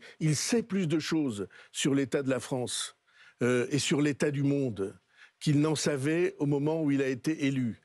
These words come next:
Et si vous lui posez la question, je suis absolument sûr qu'il vous dira la même chose, parce que j'en ai parlé souvent avec lui. Je suis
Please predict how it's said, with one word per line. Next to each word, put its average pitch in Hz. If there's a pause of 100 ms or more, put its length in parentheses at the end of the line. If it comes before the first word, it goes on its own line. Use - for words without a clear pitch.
(260)
Et 147
si 196
vous 185
lui 175
posez 196
la 202
question, 220 (140)
je -
suis 220
absolument 214
sûr 196 (280)
qu'il 165
vous 147
dira 143
la 143
même 135
chose, 120 (160)
parce -
que 135
j'en 120
ai 127
parlé 123 (160)
souvent 143
avec 120
lui. 110 (480)
Je 143
suis 170